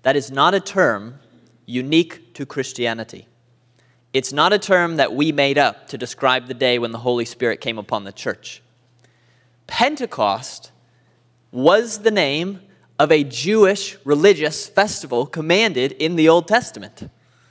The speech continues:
You have Pe-, Passover, Pentecost. In fact, in the Old Testament, God's people were commanded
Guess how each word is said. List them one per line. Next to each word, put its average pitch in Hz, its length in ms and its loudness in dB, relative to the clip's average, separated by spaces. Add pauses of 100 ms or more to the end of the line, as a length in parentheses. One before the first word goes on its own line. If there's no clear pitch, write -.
(360)
You - 100 -12
have - 160 -14
Pe-, 180 260 0
Passover, 170 580 0
Pentecost. 170 540 0
In 151 60 -8
fact, 185 280 0 (580)
in 269 180 2
the 262 120 2
Old 220 200 4
Testament, 208 460 -2
God's 175 260 2
people 175 260 -4
were 165 100 4
commanded 156 840 -2